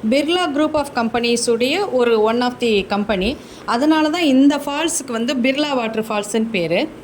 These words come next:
இது ஒரு லாங் ட்ரெக்கிங் தான். ஒரு கிலோமீட்டருக்கு மேல நடந்து தான் இந்த ஃபால்ஸை பார்க்க வர்ற மாதிரி இருக்கும். இங்க குளிக்கலாம்னாங்க, but குளிக்கிறதுக்கு வாக்கா இருக்கிற மாதிரி தெரியல. ஒரு பிரிட்ஜ் இருக்கு, அது மேல நின்னுட்டு நம்ம பார்த்து ரசிக்கலாம். வெள்ளமடை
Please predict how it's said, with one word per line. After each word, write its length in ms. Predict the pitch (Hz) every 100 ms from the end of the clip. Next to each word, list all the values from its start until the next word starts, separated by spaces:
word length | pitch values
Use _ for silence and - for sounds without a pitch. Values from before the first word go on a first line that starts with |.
| - - - - - -
இது 220 | 269 254
ஒரு 180 | 247 233
லாங் 460 | 233 247 302 370 -
ட்ரெக்கிங் 460 | 262 - 262 233
தான். 220 | 220 285
ஒரு 200 | 220 233
கிலோமீட்டருக்கு 640 | 254 262 285 302 285 269 247
மேல 380 | 233 247 302 294
நடந்து 460 | 226 220 262 277
தான் 120 | 277
இந்த 240 | 277 226 214
ஃபால்ஸை 320 | 247 240 240 247
பார்க்க 280 | 214 214 233
வர்ற 240 | 214 208
மாதிரி 220 | 208 208
இருக்கும். 220 | 196 247 277
இங்க 220 | 254 247
குளிக்கலாம்னாங்க, 880 | 247 339 349 330 330 311 247 247 277
but 160 | 233 226
குளிக்கிறதுக்கு 580 | 277 311 330 320 277 277
வாக்கா 300 | 247 240 262
இருக்கிற 260 | 247 226 226
மாதிரி 200 | 220 247
தெரியல. 360 | 240 202 214 330
ஒரு 260 | 320 247
பிரிட்ஜ் 320 | 214 240 269 320
இருக்கு, 260 | 262 262
அது 260 | 330 226 233
மேல 340 | 240 285 330
நின்னுட்டு 440 | 269 247 247 233 311
நம்ம 240 | 269 262
பார்த்து 480 | 247 262 330 339 302
ரசிக்கலாம். 680 | 214 - 247 233 196 180 208
வெள்ளமடை 540 | 262 349 359 339 320